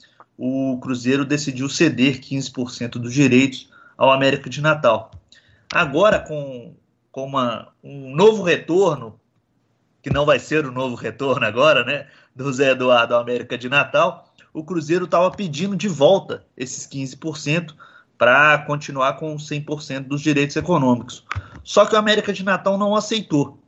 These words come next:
O América de Natal queria só devolver cinco por cento, ficando com dez e o Cruzeiro com noventa por cento.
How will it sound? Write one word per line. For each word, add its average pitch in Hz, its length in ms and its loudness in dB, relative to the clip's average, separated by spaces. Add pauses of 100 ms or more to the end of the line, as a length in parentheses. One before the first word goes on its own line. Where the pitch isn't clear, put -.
O 127 80 -6
América 143 320 -2
de 143 100 -6
Natal 143 300 0
queria 143 240 -2
só 156 800 4 (260)
devolver 147 480 0
cinco 202 380 -10
por 180 220 -10
cento, - 400 -6 (440)
ficando 165 600 -2
com 170 720 2
dez 147 680 2
e 160 80 -4
o 170 60 -2
Cruzeiro 156 420 -2
com 165 160 -4
noventa 170 480 0
por - 180 -20
cento. - 220 -18